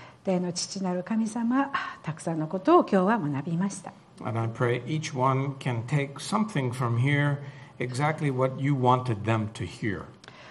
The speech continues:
Speaker 1: お一人お一人が今日その方に一番必要だったメッセージを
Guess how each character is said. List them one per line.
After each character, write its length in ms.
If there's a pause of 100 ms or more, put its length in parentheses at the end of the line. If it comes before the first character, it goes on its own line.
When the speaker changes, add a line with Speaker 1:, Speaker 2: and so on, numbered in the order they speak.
(220)
Speaker 1:
お 80
一 260
人 140
お 60
一 200
人 160
が 260 (340)
今 120
日 240 (160)
そ 140
の 140
方 280
に 340
一 340
番 280
必 300
要 220
だ 100
っ 60 (160)
た 160 (400)
メ 100
ッ 40
セ 200
ー 140
ジ 220
を 160